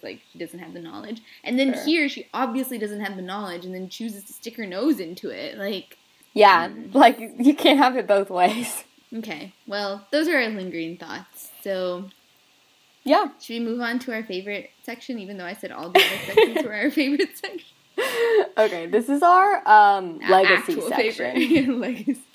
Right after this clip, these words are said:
Speaker 2: <laughs>
Speaker 1: Yeah, we can't call it our favorite section,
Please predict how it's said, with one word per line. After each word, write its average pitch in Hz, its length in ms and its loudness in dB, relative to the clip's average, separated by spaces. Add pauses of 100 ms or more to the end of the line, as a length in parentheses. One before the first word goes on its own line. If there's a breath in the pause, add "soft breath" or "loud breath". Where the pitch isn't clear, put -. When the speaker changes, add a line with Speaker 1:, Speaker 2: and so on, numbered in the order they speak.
(120)
Speaker 2:
<laughs> 311 760 0
Speaker 1:
Yeah, 165 200 -8 (120)
we 285 100 -4
can't 339 260 -4
call 262 180 -6
it 196 140 -6
our 180 100 -8
favorite 139 360 -16
section, - 340 -20